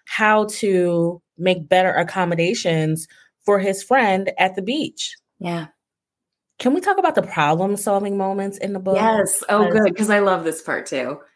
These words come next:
Speaker 1: Okay.
Speaker 2: <laughs>
Speaker 1: So I guess, do I need to ask a question there, or,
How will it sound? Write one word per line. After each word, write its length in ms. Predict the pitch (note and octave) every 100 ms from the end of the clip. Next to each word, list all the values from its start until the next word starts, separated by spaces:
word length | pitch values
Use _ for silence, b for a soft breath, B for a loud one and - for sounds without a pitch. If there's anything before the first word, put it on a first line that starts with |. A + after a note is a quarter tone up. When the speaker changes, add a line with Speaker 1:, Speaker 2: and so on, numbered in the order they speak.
| b b b -
Speaker 1:
Okay. 420 | G3 G3+ C#3+ B2+ - _
Speaker 2:
<laughs> 380 | _ _ -
Speaker 1:
So 640 | - B3+ A#3 A3+ A3 F#3+ - _
I 120 | -
guess, 240 | G3+ G#3+ G3+
do 120 | G3+
I 80 | F3+
need 280 | F#3+ G3+ G#3
to 100 | -
ask 180 | G3 G3
a 60 |
question 380 | F#3 F#3+ F#3+ A3+
there, 260 | A3+ G#3+ G#3
or, 600 | D#3 F3 F3 E3 E3